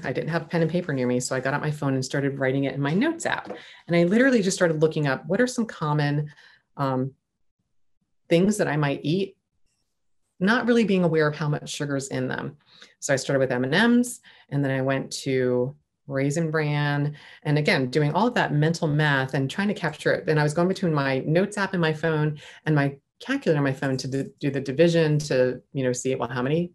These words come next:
teaspoons is that? Well, then how many teaspoons are in a tablespoon? If it ended up being a large number of teaspoons, and I'm not gonna measure out that many teaspoons, how many tablespoons is that equivalent to? All of that mental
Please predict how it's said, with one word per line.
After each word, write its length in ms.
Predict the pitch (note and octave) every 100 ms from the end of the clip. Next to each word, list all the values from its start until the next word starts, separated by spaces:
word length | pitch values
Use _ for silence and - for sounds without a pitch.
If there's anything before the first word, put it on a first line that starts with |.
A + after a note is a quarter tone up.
| _
teaspoons 400 | - D#4 D#4 C#3+
is 140 | C3 B2
that? 180 | A2+ -
Well, 100 | E3
then 100 | G3+
how 100 | A3+
many 160 | A#3+
teaspoons 420 | A#3+ G#3+ G#3 G3+
are 60 | F#3
in 60 | F3
a 40 |
tablespoon? 580 | F3 D#3+ D3 C3+ C3 C3 - - _
If 100 | D3+
it 80 | D3+
ended 220 | C#3 C#3
up 120 | C3+ -
being 220 | C#3 C3
a 60 |
large 360 | C3+ C#3 C#3+ C#3+
number 200 | C3 C3
of 80 | B2+
teaspoons, 640 | C3 B2 - - B2 - - _ _ -
and 100 | C3+
I'm 60 |
not 180 | C3 -
gonna 120 | C3+
measure 260 | C3 B2+ C3
out 120 | B2+
that 100 | B2+
many 160 | C3+ D#3
teaspoons, 680 | C4 C4+ D#3+ D3 D3 - _
how 100 | D#3
many 120 | C#3+
tablespoons 560 | C#3 C3+ B2+ - B2 B2
is 100 | A#2
that 120 | B2
equivalent 400 | A#2+ B2 A#2+ B2 A#2
to? 200 | A#2 - - - - - _ -
All 200 | F#3+ C4+
of 60 | G#3
that 300 | D#3 D3 D3+
mental 720 | C#3 C#3 C#3 - E3 E3+